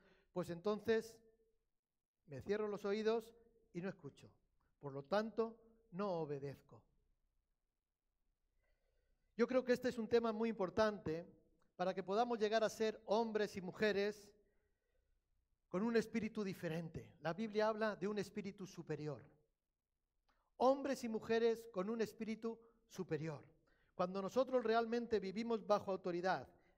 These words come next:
en autoridad o, eh, sí, bajo autoridad, y somos obedientes, empezamos a ser personas, hombres y mujeres,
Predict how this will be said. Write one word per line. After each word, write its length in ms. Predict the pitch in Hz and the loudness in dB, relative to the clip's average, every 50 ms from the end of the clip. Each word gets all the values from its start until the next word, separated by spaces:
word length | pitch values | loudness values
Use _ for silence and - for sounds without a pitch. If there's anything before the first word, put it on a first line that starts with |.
| _ _ _ _ _ _ | _ _ _ _ _ _
en 120 | 190 185 | -4 -2
autoridad 640 | 196 196 196 - 208 196 196 190 202 220 233 233 - - - - - _ _ _ _ _ _ _ _ _ _ _ _ | 0 -2 0 0 0 2 2 2 4 2 2 2 -2 -10 -18 -20 -20 _ _ _ _ _ _ _ _ _ _ _ _
o, 400 | - 185 202 214 220 226 214 - - - - | 2 4 4 4 4 0 -4 -12 -20 -20 -10
eh, 180 | - 175 165 175 - | -8 -6 -6 -6 -6
sí, 160 | - 220 - | -8 -10 -6
bajo 240 | - 202 196 - 208 | -4 -6 -4 -2 -2
autoridad, 460 | 208 202 214 202 202 196 208 220 208 - - - _ _ | 0 2 2 2 2 0 -2 -4 -4 -8 -16 -20 _ _
y 80 | 180 165 | -10 0
somos 340 | - 226 247 269 240 247 254 | 2 4 4 4 4 2 2
obedientes, 720 | 247 233 202 208 208 202 196 - 208 220 220 - - - - _ _ _ _ _ _ _ _ _ _ _ _ _ _ _ _ - | 2 2 2 0 -2 -2 -2 0 0 -2 -2 -4 -12 -20 -20 _ _ _ _ _ _ _ _ _ _ _ _ _ _ _ _ -10
empezamos 500 | 175 165 165 185 175 233 254 254 247 196 | -8 -4 -4 0 2 2 2 2 2 0
a 60 | 208 | 0
ser 220 | - - 233 - - | 2 2 2 2 2
personas, 640 | 220 180 180 - 214 202 190 160 135 - - - - | 0 0 0 0 0 0 0 -2 -6 -10 -16 -6 2
hombres 420 | - 214 247 247 240 226 226 220 226 | 4 6 6 6 4 2 2 2 0
y 40 | |
mujeres, 480 | 202 202 190 - 208 208 214 214 214 | -4 -4 -4 -2 2 2 2 2 0